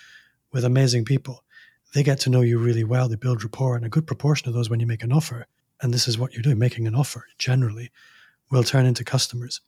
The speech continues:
And that's why I love virtual events, and they're often the missing link in so many people's businesses. And they don't have to be big summits. They can be just a, a one-day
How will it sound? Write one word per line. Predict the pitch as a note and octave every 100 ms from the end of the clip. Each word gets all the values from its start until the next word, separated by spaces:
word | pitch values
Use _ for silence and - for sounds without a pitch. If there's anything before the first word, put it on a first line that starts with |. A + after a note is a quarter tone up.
| _
And | -
that's | C#3
why | D#3 C3+
I |
love | A#2+ C3
virtual | A#2 B2+ B2 A#2+
events, | A2+ A#2+ B2+
and | B2
they're | B2 C3+
often | D3 - D#3+
the | A#2+
missing | A#2+ C3+ B2+ A2+
link | A2+ A2+ - - _ _ _ _
in | A#2+
so | A2 B2+
many | B2+ B2 A2+
people's | A#2+ - A2
businesses. | A#2+ A2 A#2+ B2 -
And | B2+
they |
don't | C3+ C3+
have | A#2+
to | -
be | A#2+
big | A#2+ G#2+
summits. | - C#3 A2+ - - _ _ _ _ _
They | C#3
can | B2+
be | A#2
just | A2+ A2
a, | A#2 A2 - _ _ _ _ -
a |
one-day | A#2+ B2+ B2 A#2 A2